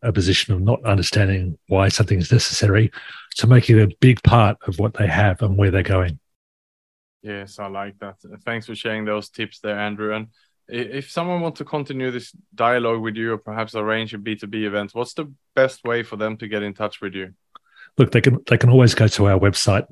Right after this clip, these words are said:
Speaker 1: nowcoms dot asia. So it's, uh, so that's two M's in nowcoms dot asia, uh, and, and find link, uh, find details in there,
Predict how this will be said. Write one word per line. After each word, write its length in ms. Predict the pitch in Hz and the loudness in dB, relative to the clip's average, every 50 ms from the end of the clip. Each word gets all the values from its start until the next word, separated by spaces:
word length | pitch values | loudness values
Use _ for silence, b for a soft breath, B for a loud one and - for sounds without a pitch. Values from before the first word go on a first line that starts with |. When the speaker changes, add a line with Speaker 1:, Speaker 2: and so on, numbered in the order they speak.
| 131 - - - | -4 -4 0 2
Speaker 1:
nowcoms 680 | 110 110 107 107 - - - 95 95 98 95 85 - | 4 4 4 4 2 0 0 2 2 2 0 0 0
dot 160 | - 98 - - - | 0 0 0 0 0
asia. 460 | 95 95 87 - 120 131 117 90 - _ | 0 0 2 2 2 2 0 0 -4 _
So 260 | - - - 95 92 | -8 -6 -4 -2 -2
it's, 260 | 107 107 - - - | -2 -4 -6 -6 -4
uh, 220 | - - 143 135 - - - - _ 110 101 | -2 0 2 2 0 0 -6 -8 _ -2 -2
so 220 | 92 - - 95 | 0 0 0 0
that's 320 | 87 104 110 - - - - | 0 0 -2 -4 -6 -10 -8
two 280 | - - - 131 107 | -4 2 6 6 6
M's 280 | 98 110 110 113 110 87 | 8 6 4 4 4 2
in 160 | 101 92 90 | 2 2 2
nowcoms 640 | 98 104 104 - - 101 107 110 123 123 110 - - B B B B - | 2 2 2 2 2 2 4 4 4 2 2 0 -4 B B B B -4
dot 180 | - 101 98 - - | -2 -2 -2 0 2
asia, 360 | 101 101 101 - 135 131 B B B B B B B B | 2 2 4 4 2 2 B B B B B B B B
uh, 320 | - 107 98 92 92 107 - | 0 2 2 4 2 2 2
and, 300 | 117 101 95 92 90 80 - | 2 2 2 2 0 -2 0
and 200 | - 104 98 - | 0 0 0 2
find 200 | - 110 104 101 | 2 2 2 4
link, 320 | 98 110 104 - - - - 123 | 2 2 0 -2 -6 -6 -2 2
uh, 200 | 110 113 120 107 | 2 2 2 2
find 240 | - - 107 104 | 2 2 2 2
details 360 | 95 107 98 - 107 101 - - | 4 2 2 2 0 0 2 2
in 60 | 101 | 2
there, 220 | 107 113 117 107 | 4 4 4 4